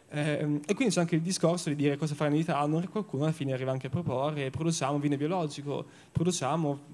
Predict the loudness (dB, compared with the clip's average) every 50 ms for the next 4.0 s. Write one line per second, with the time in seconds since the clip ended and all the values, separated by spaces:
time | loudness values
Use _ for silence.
0 | -4 2 4 4 4 4 2 2 2 2 0 0 -2 -4 -4 -4 -2 -2 -2 -2
1 | -2 -2 -4 -4 -2 2 4 4 4 4 2 2 2 0 0 -2 -4 -8 -4 -2
2 | 0 2 2 0 -2 0 -2 -2 0 -2 -4 -6 -2 0 2 2 2 0 -2 -4
3 | -6 -6 -6 -6 -6 -6 -6 -8 -6 -2 0 0 2 2 0 0 0 0 -2 -4